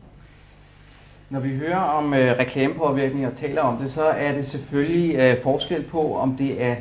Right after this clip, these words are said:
de helt små børn i de mindre klasser, vi snakker om, eller om det er børn, som er på vej til at blive unge og voksne.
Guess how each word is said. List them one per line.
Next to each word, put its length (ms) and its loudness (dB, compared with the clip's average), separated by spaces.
de 60 -6
helt 200 -6
små 300 -2
børn 320 2
i 40 -2
de 120 -2
mindre 300 2
klasser, 340 0
vi 80 -4
snakker 340 2
om, 120 0
eller 220 8
om 240 4
det 320 0
er 220 4
børn, 220 2
som 140 -4
er 40 -4
på 100 -4
vej 180 0
til 120 -6
at 100 -4
blive 220 -2
unge 360 2
og 200 -2
voksne. 480 0